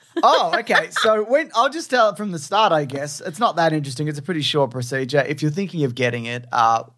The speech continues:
I'd say, well, if you're thinking of getting it, you should think about whether you really want to get it, obviously. But if you're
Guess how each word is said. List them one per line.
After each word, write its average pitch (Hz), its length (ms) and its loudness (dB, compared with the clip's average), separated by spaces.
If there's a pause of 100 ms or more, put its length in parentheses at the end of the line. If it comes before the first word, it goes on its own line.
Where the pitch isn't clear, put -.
(140)
I'd 277 180 -4
say, 311 320 0 (540)
well, 240 120 6
if 233 120 2
you're 233 40 -10
thinking 277 260 0
of 202 40 0
getting 190 240 2
it, 185 60 -8
you 196 80 -8
should 151 160 -4
think 208 260 0
about 165 260 4
whether 165 160 -2
you 165 160 -2
really 175 280 2
want 156 160 0
to 151 60 -4
get 151 140 -2
it, 151 100 -4
obviously. 151 540 -4
But 160 200 0
if 165 180 -6
you're 160 260 2